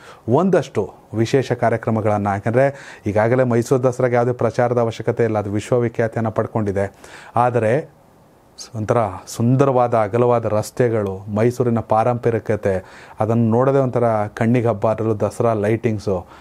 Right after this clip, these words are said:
ಹೀಗಾಗಿ ಈ ಬಾರಿಯ ಅಂಬಾರಿ ವಿಶೇಷ ಬಸ್, ಡಬಲ್ ಡೆಕ್ಕರ್ ಬಸ್,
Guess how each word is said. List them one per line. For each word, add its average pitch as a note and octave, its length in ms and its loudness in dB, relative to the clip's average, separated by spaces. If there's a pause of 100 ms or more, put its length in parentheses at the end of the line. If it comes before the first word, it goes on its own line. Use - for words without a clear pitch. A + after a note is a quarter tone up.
(260)
ಹೀಗಾಗಿ A2 580 0
ಈ A2 160 2
ಬಾರಿಯ A2+ 400 2 (420)
ಅಂಬಾರಿ B2 440 2
ವಿಶೇಷ A2+ 380 0
ಬಸ್, G#2 280 -4
ಡಬಲ್ G#2 280 0
ಡೆಕ್ಕರ್ G#2+ 280 -2
ಬಸ್, G#2+ 280 -4